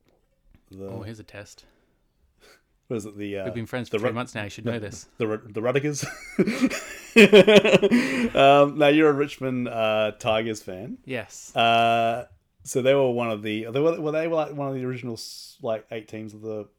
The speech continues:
Speaker 1: like, the first
Speaker 2: I
Speaker 1: ones?
Speaker 2: believe so, yeah.
Speaker 1: So, like, them, Carlton,
Speaker 2: Eighteen eighty-five
Speaker 1: Clon-,
Speaker 2: came
Speaker 1: Also,
Speaker 2: around.
Speaker 1: if we have international listeners, like, we are gonna, um, get into, um, <laughs> stuff that happened overseas as well. But, um, you know, so in Australia, we have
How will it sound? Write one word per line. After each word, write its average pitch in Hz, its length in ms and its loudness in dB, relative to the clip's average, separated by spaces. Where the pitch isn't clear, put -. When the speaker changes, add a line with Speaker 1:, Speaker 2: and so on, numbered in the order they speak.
Speaker 1:
like, 120 140 -12
the 110 60 -20
first 107 380 -12
Speaker 2:
I - 60 -18
Speaker 1:
ones? 104 140 -14
Speaker 2:
believe 117 400 -8
so, 110 180 -14
yeah. 101 320 -12
Speaker 1:
So, 101 220 -8
like, 101 200 -10
them, 107 180 -10
Carlton, 107 40 -10
Speaker 2:
Eighteen 110 160 -8
eighty-five 101 440 -10
Speaker 1:
Clon-, 101 220 -16
Speaker 2:
came 147 100 -4
Speaker 1:
Also, 143 180 0
Speaker 2:
around. 117 60 2
Speaker 1:
if 113 80 -4
we 156 80 0
have 135 100 0
international 110 460 -6
listeners, 98 420 -12
like, 98 280 -8
we 110 120 -4
are 113 160 0
gonna, 101 260 -10
um, 95 420 -14
get 98 140 -10
into, 95 480 -14
um, 107 260 -8
<laughs> 160 220 -6
stuff - 280 -2
that 135 120 -2
happened 131 220 -4
overseas 113 440 -8
as 104 120 -12
well. 101 260 -12
But, 127 280 4
um, 131 420 -2
you 160 80 -4
know, 151 60 0
so 165 140 -2
in 180 60 2
Australia, 139 480 2
we 117 240 -4
have 110 300 -6